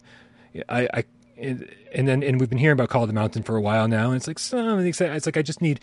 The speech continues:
I need new announcements, man. I need, I need some things to get the, get the old blood flowing again. And so that's, I'm most excited for the shit we don't know about yet.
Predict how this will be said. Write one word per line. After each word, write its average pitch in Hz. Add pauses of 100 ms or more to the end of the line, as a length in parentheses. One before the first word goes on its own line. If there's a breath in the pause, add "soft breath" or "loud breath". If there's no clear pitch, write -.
(200 loud breath)
I -
need 151
new 127
announcements, 107
man. 90
I 95
need, 113
I 113
need 123
some 110
things 107
to 98
get 98
the, 95
get 98
the 104
old 98
blood 95
flowing 90
again. 87 (380 loud breath)
And 101
so 107
that's, 117 (140)
I'm 139
most 139
excited 113
for 107
the 98
shit 101
we 98
don't 101
know 90
about 82
yet. 90